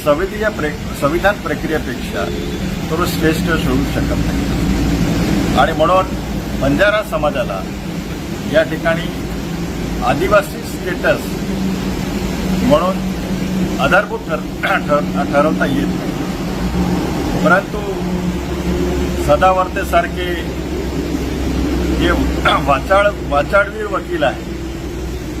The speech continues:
हे नेहमी कधी मराठा बांधवांना त्या ठिकाणी विरोध करतात, कधी बंजारा समाजांना आणि धनगरांना किंवा अन्य काही तत्सम जा-, जाती आहे,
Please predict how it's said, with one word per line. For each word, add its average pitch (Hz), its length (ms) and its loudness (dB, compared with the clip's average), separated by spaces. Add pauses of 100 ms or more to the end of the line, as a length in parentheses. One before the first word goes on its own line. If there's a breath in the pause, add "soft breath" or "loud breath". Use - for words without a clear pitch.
(520)
हे 170 180 -2
नेहमी 180 340 2 (540)
कधी 175 280 2
मराठा 170 320 6
बांधवांना 185 600 4 (280)
त्या 170 100 0
ठिकाणी 180 340 0
विरोध 180 340 4
करतात, 180 340 0 (880)
कधी 170 160 2
बंजारा 165 480 6
समाजांना 180 480 2
आणि 170 300 4
धनगरांना 180 600 2 (720)
किंवा 170 180 2 (120)
अन्य 165 200 2
काही 165 220 0 (100)
तत्सम 175 300 0 (440)
जा-, 160 320 4
जाती 151 360 4
आहे, - 220 2